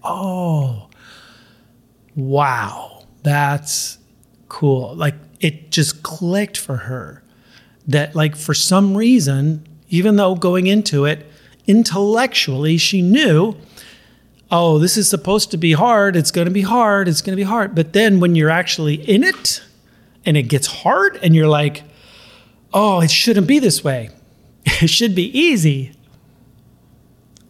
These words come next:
It's not easy. And this is what hard feels like. So stop thinking it's supposed to be easy. It's not. And it's not just you.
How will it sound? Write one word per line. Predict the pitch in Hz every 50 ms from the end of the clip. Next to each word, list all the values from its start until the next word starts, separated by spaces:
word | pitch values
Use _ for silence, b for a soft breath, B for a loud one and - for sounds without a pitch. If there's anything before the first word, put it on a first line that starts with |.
| _ _ _ _ _ -
It's | 170 - -
not | 156 147 139 127 113
easy. | 110 - - - _ _ _ _ _ _ _ _ _ _ _ _ _ _ _ - b b b b b b
And | - 139 143 147
this | 139 - -
is | 143 131
what | 139 131 117
hard | - 143 135 -
feels | - - 156 - - - -
like. | - - - - - - - _ _ _ _ _ _ _ _ _ _ _ _ _ B B B B B B B B
So | - - 135
stop | - - 156 143 - - - -
thinking | 190 190 185 156 - - 147 143 139 160 151 -
it's | 170 147 -
supposed | - 143 - - 147 139 - -
to | 147
be | 127 135 135 135 131 135 _ _ _ -
easy. | 170 147 139 131 117 135 - - - _ -
It's | 135 - -
not. | 143 139 151 165 165 156 131 - - - - - - _ B B B B B B B -
And | 147
it's | 147 - -
not | 165 170 175 151
just | - - 175 165 - - -
you. | 156 185 196 160 127 110 107